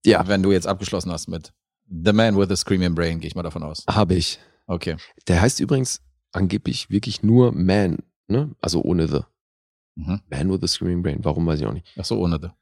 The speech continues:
Speaker 2: Okay. Habe ich mir richtig notiert.
Speaker 1: Sehr gut. Ja, in der Supporter-Episode haben wir über ganze vier Projekte gesprochen.
Speaker 2: Ja, welche denn?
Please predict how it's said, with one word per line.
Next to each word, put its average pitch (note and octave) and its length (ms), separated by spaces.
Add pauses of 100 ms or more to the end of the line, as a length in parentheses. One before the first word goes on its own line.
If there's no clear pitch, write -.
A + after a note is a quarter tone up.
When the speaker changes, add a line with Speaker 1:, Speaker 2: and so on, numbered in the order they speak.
Speaker 2:
Okay. - 280 (380)
Habe E2 80
ich E2+ 60
mir F2+ 80
richtig F2 200
notiert. D#2+ 380 (280)
Speaker 1:
Sehr - 240
gut. - 680
Ja, C3 240
in D#2+ 100
der G2 100
Supporter-Episode F2 800 (160)
haben A#2 220
wir G#2+ 180 (100)
über G2 260
ganze G#2 260
vier - 220
Projekte - 400
gesprochen. C#2 480 (1600)
Speaker 2:
Ja, G2+ 120
welche G2 200
denn? A#2 180